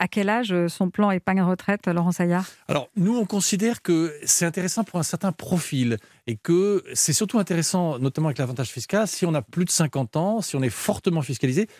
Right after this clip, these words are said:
Speaker 2: et qu'on anticipe, euh, en le connaissant, un départ à la retraite où on va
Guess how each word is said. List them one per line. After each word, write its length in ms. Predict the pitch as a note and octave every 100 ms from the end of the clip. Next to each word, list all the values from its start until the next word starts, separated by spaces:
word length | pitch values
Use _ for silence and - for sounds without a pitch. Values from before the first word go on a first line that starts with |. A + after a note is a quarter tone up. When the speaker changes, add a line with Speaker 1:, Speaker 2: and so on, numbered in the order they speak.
| -
Speaker 2:
et 80 | C3
qu'on 160 | F3+
anticipe, 600 | G3+ G3 G#3 - G#3+ F3+ - _ _ _ B2+
euh, 80 |
en 140 | B2+ B2
le 120 | C3
connaissant, 560 | D3 C#3 C3+ F3 D#3 - _
un 100 | A#2
départ 380 | A#2 C3 C3+ C#3+
à 40 | C3
la 80 |
retraite 440 | A#2+ B2 - A#3 A3
où 60 |
on 40 | D#3+
va 160 | D#3+